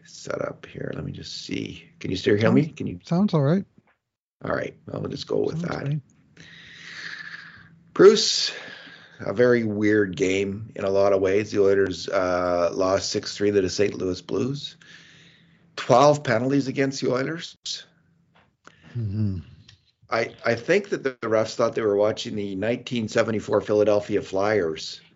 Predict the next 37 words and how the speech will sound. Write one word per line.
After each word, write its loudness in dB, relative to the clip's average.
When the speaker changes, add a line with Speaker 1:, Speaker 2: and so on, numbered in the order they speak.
Speaker 1:
in 0
Speaker 2:
No, 6
Speaker 1:
action. 4
Speaker 2:
they 4
weren't 4
actually, 2
'cause -2
with 0
the -2
Flyers, 4
the -2
Flyers 4
would -8
commit 0
forty 2
fouls -2
and -4
they -4
would -6
call 0
eight 2
of -2
'em, -6
and -4
the 0
other 2
team -2
would -6
commit -4
twelve 2
fouls -4
and -4
they'd -8
call -4
seven 2
of -4
'em. -18